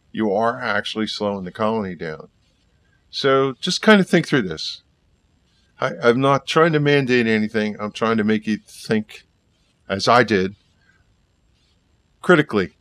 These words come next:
about this and the instructions and so on, and think, "If I see flowers on the trees, do I really need to feed the bees?" That's the takeaway. Topic number two, eight framers.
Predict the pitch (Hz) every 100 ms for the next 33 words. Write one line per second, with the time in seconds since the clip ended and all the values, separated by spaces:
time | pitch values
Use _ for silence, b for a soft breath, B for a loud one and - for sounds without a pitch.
0 | _ 98 110 110 - 95 - - _ 104
1 | 104 101 95 - 110 104 - 120 113 -
2 | 107 - 98 110 101 95 90 85 - 98
3 | 95 87 - 104 95 - _ _ _ _
4 | _ _ _ - 98 - 104 - 117 -
5 | 107 107 107 110 101 95 - 117 104 -
6 | 101 92 87 95 95 92 87 90 - 95
7 | 78 85 82 73 - - _ _ _ _
8 | _ _ _ 90 85 - 85 87 78 80
9 | 73 67 _ _ _ _ _ _ _ _
10 | _ _ _ _ _ _ _ _ _ _
11 | _ _ _ _ _ _ _ _ _ _
12 | _ _ _ _ - 127 131 104 110 101
13 | 92 - 117 95 113 - 110 98 85 -
14 | - -